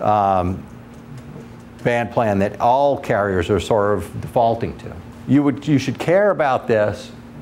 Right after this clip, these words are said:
for a couple of reasons. First, although I would never at this point suggest building a network for roaming traffic, it is a component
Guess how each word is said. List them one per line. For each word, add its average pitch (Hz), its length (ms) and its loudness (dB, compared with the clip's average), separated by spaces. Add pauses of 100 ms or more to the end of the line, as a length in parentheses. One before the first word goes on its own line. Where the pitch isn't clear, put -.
(100)
for 120 200 2
a - 40 -2
couple 123 320 2
of 98 60 2
reasons. 80 500 -2 (340)
First, - 560 0 (540)
although 139 260 4
I 139 100 6
would 120 180 2
never 135 480 4
at 104 160 -2
this - 180 2
point 107 400 0
suggest 101 520 -2
building 120 340 4
a 101 80 2
network 104 480 2
for 98 140 0
roaming 110 340 2
traffic, 123 540 0 (600)
it 117 160 2
is 135 200 2
a 135 60 0
component 127 640 0